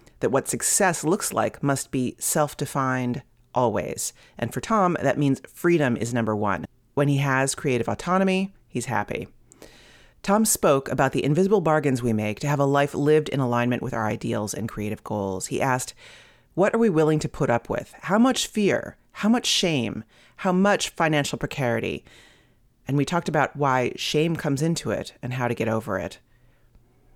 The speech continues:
We also discussed why financial precarity isn't a prerequisite for creative autonomy and freedom,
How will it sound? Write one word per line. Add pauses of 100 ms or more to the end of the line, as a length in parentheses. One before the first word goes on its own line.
(360)
We
also
discussed
why
financial
precarity (100)
isn't
a
prerequisite
for
creative
autonomy
and
freedom,